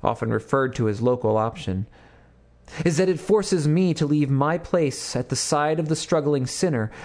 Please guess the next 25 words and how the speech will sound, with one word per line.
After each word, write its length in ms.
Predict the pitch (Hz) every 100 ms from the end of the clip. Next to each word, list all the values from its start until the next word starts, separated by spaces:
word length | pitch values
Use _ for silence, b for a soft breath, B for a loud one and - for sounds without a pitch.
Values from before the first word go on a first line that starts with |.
| 151
where 120 | 170
my 160 | 147 147
instincts 640 | 170 175 - 156 139 -
as 100 | 127
a 60 | 139
pastor 500 | - 160 147 - 127
most 480 | 123 156 165 - -
prompt 380 | 160 151 -
me 160 | 127 120
to 60 | 113
be, 360 | 139 123 104 B B B B B B - -
and 160 | 127
ascend 360 | 127 - 151 139
to 80 | 123
the 80 |
pulpit 440 | 117 - 170 165 113
to 80 | 110
stake 360 | - 147 -
out 200 | 117 - B B
my 400 | 131 135 135 135
position 520 | 135 117 104 - 98
or 220 | 104 101 B B
this 420 | 123 123 147 -
church's 440 | - - 104 101 -
position. 600 | 107 101 98 - 101